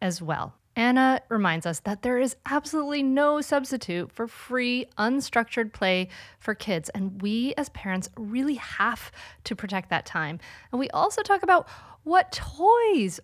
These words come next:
what toys are the essentials that your kids need. I know you're gonna love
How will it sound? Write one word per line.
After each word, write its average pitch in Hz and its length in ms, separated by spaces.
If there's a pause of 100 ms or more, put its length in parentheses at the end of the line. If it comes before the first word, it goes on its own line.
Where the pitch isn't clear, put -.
what 320 340
toys 294 720
are 196 540
the 196 160
essentials - 720 (320)
that 175 180
your 175 160
kids 151 520 (340)
need. 156 440
I 175 120
know 185 260
you're 202 240
gonna 240 220
love 208 260